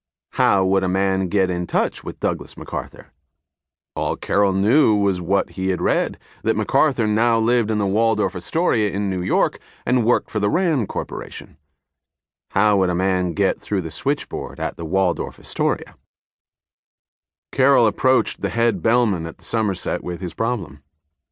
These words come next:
He knew there was an alliance between bellmen at big hotels,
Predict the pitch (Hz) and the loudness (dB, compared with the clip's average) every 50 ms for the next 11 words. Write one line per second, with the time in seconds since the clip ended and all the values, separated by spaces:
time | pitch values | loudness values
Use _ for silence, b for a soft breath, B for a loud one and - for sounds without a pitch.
0 | _ _ _ _ _ _ _ _ - 131 135 160 196 202 185 143 131 127 113 107 | _ _ _ _ _ _ _ _ 2 2 4 4 4 4 4 4 4 4 4 4
1 | 101 104 101 98 95 98 107 117 135 143 139 127 110 98 90 - - 95 - - | 2 2 2 2 2 2 4 4 4 4 2 2 2 0 -2 -4 -6 -8 -6 -4
2 | 92 87 85 82 82 78 76 98 95 95 95 90 87 90 107 120 92 80 80 95 | -4 -4 -2 -4 -4 -4 -2 -2 0 0 0 0 0 -2 -2 -2 -2 -2 -2 -4
3 | 87 82 87 85 78 - - 78 73 73 78 95 113 123 117 - | -2 -2 -4 -4 -6 -6 -6 -6 -4 -4 -4 -4 -4 -6 -8 -12